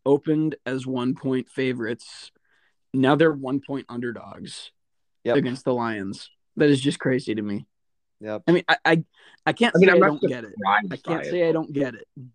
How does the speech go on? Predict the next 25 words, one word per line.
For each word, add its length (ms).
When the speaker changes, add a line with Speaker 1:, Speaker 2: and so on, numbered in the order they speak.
Speaker 1:
but 240
they 180
shouldn't 460
be 380
underdogs, 640
right? 320
Speaker 3:
Well, 220
Speaker 2:
One 80
Speaker 3:
I 60
mean, 160
Speaker 2:
would 80
Speaker 3:
we, 60
Speaker 2:
think. 100
Speaker 3:
we 180
say 180
that 220
now 680
that 140
they 80
shouldn't 340
be 100
underdogs, 580
but 120
I 80
mean, 260